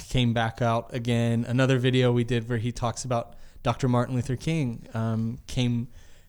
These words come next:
uh, people began digging that one out and sharing it. And then our newer videos were being passed around a lot. And, um, and it was really interesting to sort of see people, um, find what I'd been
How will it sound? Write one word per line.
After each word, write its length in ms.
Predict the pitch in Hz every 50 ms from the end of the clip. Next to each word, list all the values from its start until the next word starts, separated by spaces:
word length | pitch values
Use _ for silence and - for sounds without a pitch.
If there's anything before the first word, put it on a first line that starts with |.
| - - -
uh, 160 | 117 110 101
people 300 | - - 117 - 131 117
began 400 | 120 113 120 117 113 110 113 104
digging 320 | 110 120 120 117 120 113 107
that 220 | 110 110 - -
one 120 | 123 113 113
out 240 | 113 117 117 110 117
and 120 | 113 -
sharing 320 | - - 117 113 113 113
it. 200 | 113 117 113 117 -
And 80 | 117 120
then 80 | 117
our 140 | 117 117 113
newer 260 | 113 117 117 123 120
videos 500 | 110 117 117 107 104 110 110 107 107 104 117
were 60 | 113
being 200 | 110 117 113 110
passed 340 | - 113 110 101 - - -
around 160 | 117 110 113
a 80 | 110 113
lot. 220 | 113 110 - - - - - - - - - - - - - -
And, 360 | 120 117 117 117 117 113 120
um, 320 | 120 120 120 120 123 120 - - - - -
and 80 | - 151
it 80 | 165 165
was 180 | 160 156 151 151
really 340 | 165 180 180 180 180 175 160
interesting 460 | 165 165 156 - 160 - - 123 120
to 40 | 110
sort 220 | - - - 127 113
of 80 | 110
see 220 | - - - 120 -
people, 480 | - 127 120 - 123 117 113 117 - - - - - - - - - - - - - - - - -
um, 440 | 113 110 110 107 107 107 113 123 - - - - - - - - - - - - - _ _ _ - - _ - - - - -
find 680 | - - - - - 131 127 131 131 127 123 120 110 - - - - - - - - - - - - - - - - - - - - -
what 300 | 127 123 120 - - - - - - - - - - - -
I'd 300 | 123 131 139 135 135 131
been 320 | 135 127 127 120 120